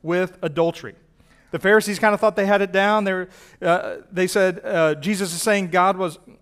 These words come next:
I'm sorry, the Pharisees thought they had it down in the sense of they're not committing adultery. And Jesus is saying God was always more interested in than just a not committing adultery kind of people.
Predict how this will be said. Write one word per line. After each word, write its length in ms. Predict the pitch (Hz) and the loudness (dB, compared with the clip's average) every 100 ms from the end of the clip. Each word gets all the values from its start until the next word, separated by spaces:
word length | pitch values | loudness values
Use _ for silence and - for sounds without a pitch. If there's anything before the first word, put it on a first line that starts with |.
| - | -8
I'm 140 | 165 | -6
sorry, 220 | 165 147 139 | 0 -2 -2
the 100 | 147 | 0
Pharisees 480 | 220 226 220 175 | 4 4 2 -6
thought 320 | - 196 196 202 | -2 0 0 -2
they 120 | 170 | 0
had 140 | 165 | 0
it 80 | 160 | 0
down 220 | 156 160 | -2 -2
in 80 | 156 | -4
the 60 | 147 | -6
sense 200 | 175 160 | -6 -6
of 140 | 147 | -4
they're 80 | 165 | -2
not 220 | 165 165 | -2 -2
committing 280 | 170 165 147 | -4 -6 -4
adultery. 440 | 143 185 180 147 - - 180 | -4 -4 -4 -8 -10 -12 -6
And 120 | 160 | -4
Jesus 360 | 196 247 208 170 | -2 -2 -4 -4
is 80 | |
saying 260 | 175 185 175 - - | -4 -2 -4 -10 -8
God 220 | 208 226 | -4 -2
was 140 | 196 - | -4 -4
always 400 | 208 254 269 196 | -6 -4 -4 -2
more 220 | 196 240 247 | 0 -2 -2
interested 540 | 240 226 - 196 185 | -4 -6 -4 -4 -4
in 200 | 196 180 | -4 -4
than 140 | 196 | -4
just 180 | 190 196 | -4 -4
a 80 | 190 | -4
not 380 | 170 185 208 - | -2 -2 -2 -2
committing 320 | 202 208 190 | -4 -2 -4
adultery 400 | 170 185 - 160 | -4 -4 -4 -6
kind 180 | 175 156 | -4 -6
of 80 | - | -6
people. 340 | 185 127 | -12 -12